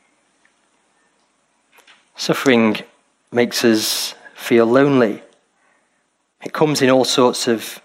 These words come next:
shapes and sizes. It can isolate us physically and emotionally. Suffer-, suffering can make us feel fragile. The second one is uncertainty. Uncertainty about the future.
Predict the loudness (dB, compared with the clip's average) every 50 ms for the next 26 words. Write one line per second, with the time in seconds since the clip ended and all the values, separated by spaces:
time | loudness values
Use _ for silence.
0 | _ _ -10 -4 -2 0 0 0 -2 -6 -4 -2 0 2 2 4 4 4 2 2
1 | 0 -2 -4 -6 -8 -8 -4 -2 0 2 2 0 0 0 2 2 2 2 0 -2
2 | -4 -4 -4 -2 -2 0 0 0 -2 -2 0 2 2 2 2 0 -4 -10 -20 -20
3 | -20 -20 -20 -20 -20 -20 _ -14 -6 -2 0 0 0 0 0 2 4 4 4 2
4 | 0 -2 0 0 -2 0 -2 -2 -2 -2 0 2 0 0 0 0 -6 -4 -4 -2
5 | 0 0 -2 -2 0 0 0 0 0 0 -2 -2 -2 0 2 4 4 4 2 0
6 | 0 0 0 0 0 -2 -2 -2 0 0 -2 -4 -4 -6 -10 -16 _ _ _ _
7 | _ _ _ _ _ _ _ _ _ _ _ _ _ _ _ _ _ _ _ _
8 | _ _ _ _ _ _ _ _ _ _ _ _ _ _ _ _ _ _ _ _
9 | _ _ _ -12 -8 -4 -2 -2 -2 0 0 0 0 0 -2 -4 -6 -16 _ _
10 | -4 0 0 0 2 2 0 0 -2 -6 -10 -8 -8 -6 -6 -4 0 2 2 2
11 | 2 0 -4 -6 -6 -4 -6 -6 -6 -6 -10 -18 -20 _ _ _ _ _ _ _
12 | _ _ -20 -20 -20 _ _ _ _ _ -10 -6 0 2 2 2 2 0 -4 -4
13 | -2 -2 0 2 2 0 0 -4 -2 0 0 0 0 -2 -4 -4 -4 -4